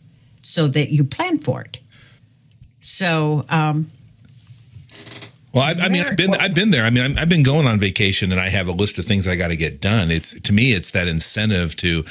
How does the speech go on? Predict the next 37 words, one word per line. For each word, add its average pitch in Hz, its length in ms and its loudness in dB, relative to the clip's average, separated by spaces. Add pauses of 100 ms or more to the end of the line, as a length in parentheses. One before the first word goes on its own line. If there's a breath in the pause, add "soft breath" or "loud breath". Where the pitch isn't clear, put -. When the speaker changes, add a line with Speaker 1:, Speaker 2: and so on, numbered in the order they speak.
(280 loud breath)
Speaker 2:
"I 92 80 -4
gotta 92 140 0
jump 107 180 2
through 107 120 2
these 95 180 2
hoops 107 240 0
before 87 240 0
I 82 80 2
can 82 60 -4
get 80 120 -2
the - 60 -4
hell 80 180 0
out 69 120 -2
of 71 60 -4
town." 87 320 -6 (800 loud breath)
And, 90 280 -4
and 101 140 0
that's, 131 240 0
that's - 340 -4
my 95 100 -2
motivation 80 640 -4 (360 loud breath)
is 87 440 0 (200)
these 117 240 2
things 123 180 2
are 113 60 2
expected 95 420 -2
of 90 100 0
me. 87 160 2
I 76 60 -2
gotta 95 200 -2
get 98 140 -2
this 85 140 -2
done. 73 400 -2 (720 loud breath)
And 80 300 -4
I - 80 -6
just, - 240 -6
I, 87 140 -4